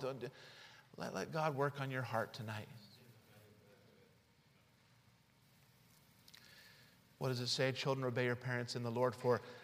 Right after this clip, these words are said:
this is right." This is right. Colossians three twenty says, "Children,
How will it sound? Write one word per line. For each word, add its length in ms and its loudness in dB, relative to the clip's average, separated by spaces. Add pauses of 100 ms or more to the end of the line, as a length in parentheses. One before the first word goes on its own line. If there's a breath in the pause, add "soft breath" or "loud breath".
(840 loud breath)
this 200 0
is 120 -4
right." 580 -2 (2750)
This 180 0
is 140 0
right. 580 2 (1900 loud breath)
Colossians 480 8
three 240 4
twenty 320 6
says, 220 6
"Children, 480 6